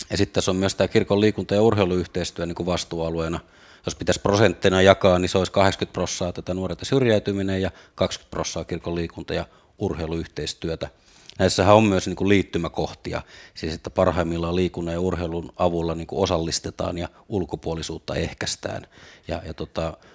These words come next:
toisaalta urheilu voi olla myös sitten niinku syrjäyttävä tekijä ja, ja mitä, mitä siitä tulee.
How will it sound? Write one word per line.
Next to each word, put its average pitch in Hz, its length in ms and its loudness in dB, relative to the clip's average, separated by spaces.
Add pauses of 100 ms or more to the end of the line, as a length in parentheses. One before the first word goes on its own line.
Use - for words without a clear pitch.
toisaalta 87 340 0
urheilu 90 380 2
voi 92 180 6
olla 95 140 4
myös 95 320 0
sitten 98 280 -8
niinku 95 180 -6
syrjäyttävä 90 680 2
tekijä - 420 -10 (380)
ja, 85 100 -6 (120)
ja 52 80 -14
mitä, 80 300 -6
mitä 80 200 -6
siitä 87 320 0
tulee. 78 380 -8